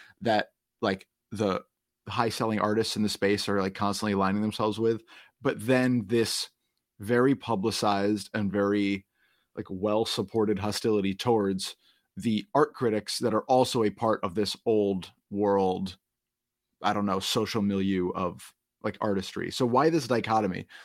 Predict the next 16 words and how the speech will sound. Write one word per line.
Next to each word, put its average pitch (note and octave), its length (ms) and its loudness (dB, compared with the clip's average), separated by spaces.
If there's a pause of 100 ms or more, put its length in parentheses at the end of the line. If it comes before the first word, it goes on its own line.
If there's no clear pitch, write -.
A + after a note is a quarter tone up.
Like, A2 180 -4 (420)
doesn't C#3 280 2
it - 120 -6
feel B2+ 320 2
childish A#2 640 0
to B2+ 80 -4
you, C3 260 2
as G#2 140 0
it G2 120 -10
feels A2+ 280 -2
to G#2 100 -6
me, G#2 180 0
that G2 180 -4
you G#2 120 -4
want, G#2 260 -2
like, G2+ 160 -4